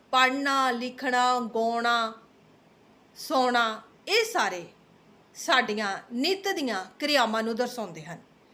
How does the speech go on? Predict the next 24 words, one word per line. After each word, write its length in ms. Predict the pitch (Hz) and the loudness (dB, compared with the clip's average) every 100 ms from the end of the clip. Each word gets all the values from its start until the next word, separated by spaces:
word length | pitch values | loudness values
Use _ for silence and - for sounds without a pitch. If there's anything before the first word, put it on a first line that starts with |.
| _ - | _ -6
ਨਿੱਤ 240 | 262 370 415 | 0 0 2
ਦੀਆਂ 140 | 415 403 | 2 0
ਕਿਰਿਆਵਾਂ 360 | 403 359 359 | 2 2 4
ਭਾਵ 300 | 359 381 359 359 - - - | 4 4 4 -2 -16 -14 0
ਹਰ 200 | 330 349 | 4 4
ਰੋਜ਼ 340 | 339 254 220 240 | 2 0 -2 -10
ਕੀਤੇ 460 | - 285 - 269 | -6 -6 2 2
ਜਾਣ 260 | 226 202 185 | 2 0 -2
ਵਾਲੇ 300 | 175 175 175 _ - | -6 -6 -12 _ 2
ਕੰਮ। 300 | 226 156 - _ _ _ _ _ _ _ _ _ - - | 2 2 -16 _ _ _ _ _ _ _ _ _ -20 -8
ਵਿਆਕਰਣ 480 | 240 294 - 440 440 | 4 4 4 2 2
ਦੇ 80 | 427 | 2
ਵਿੱਚ 300 | 403 392 381 - _ 262 | -2 -4 -8 -12 _ 2
ਉਹ 240 | 339 453 | 4 2
ਸਾਰੇ 340 | 440 294 262 | 2 2 2
ਸ਼ਬਦ 600 | 254 - 196 175 175 214 262 _ _ _ _ _ 240 | -2 -2 -2 -4 -8 -10 -10 _ _ _ _ _ -10
ਜਿਹੜੇ 540 | - 254 226 208 196 - - | 2 4 4 0 -4 -14 -18
ਸਾਡੇ 720 | - - 254 233 208 185 135 - _ _ _ - | -12 2 4 4 0 -6 -8 -18 _ _ _ -8
ਰੋਜ਼ਾਨਾ 720 | 254 302 226 233 202 196 190 - 226 | 0 2 4 2 2 -2 -4 -6 -8
ਜ਼ਿੰਦਗੀ 440 | 247 277 285 320 | -4 -2 -2 -4
ਵਿੱਚ 220 | 294 226 226 | -4 -8 -10
ਕੀਤੇ 380 | 262 262 320 | -12 -4 -2
ਜਾਣ 240 | 277 226 214 | 0 0 0
ਵਾਲੇ 340 | 185 170 165 | -2 -4 -8